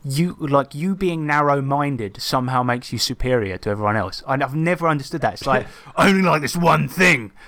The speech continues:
Speaker 1: That makes me cool." It's like, no, I think that being able to see things from a multitude of points of view and try and enjoy something different makes you
Speaker 2: Mm.
Speaker 1: more of an intellectual than the other thing.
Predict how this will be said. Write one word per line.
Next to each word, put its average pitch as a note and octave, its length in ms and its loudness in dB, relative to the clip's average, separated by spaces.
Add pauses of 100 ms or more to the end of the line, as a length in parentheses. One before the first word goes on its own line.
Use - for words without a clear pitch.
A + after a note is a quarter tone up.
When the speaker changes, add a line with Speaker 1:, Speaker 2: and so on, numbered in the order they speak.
Speaker 1:
That E3 200 2
makes C3+ 260 -2
me C#3 60 0
cool." C#3 220 0
It's B2 120 -6
like, C#3 220 -2
no, F#3+ 100 -8
I F#3 360 2
think F#3 260 -8
that E3+ 280 0
being E3+ 220 -2
able D#3 200 0
to C#3 100 -12
see E3+ 240 0
things B2+ 320 -2
from B2+ 100 -2
a A#2+ 60 0
multitude B2+ 480 -2
of G#2 80 -18
points A#2 240 -2
of G2+ 80 -12
view A#2 280 2
and F2+ 140 -8
try B2 140 0
and A2 80 0
enjoy A2+ 260 -2
something G#2 380 -4
different F#2+ 420 0
makes G#2 280 -2
you A2+ 80 0
Speaker 2:
Mm. F#2 140 -4
Speaker 1:
more C3 460 0
of G#2+ 80 -6
an A#2 80 -6
intellectual A#2 560 -2
than G#2 160 -4
the G#2+ 100 -4
other B2 200 4
thing. - 340 -12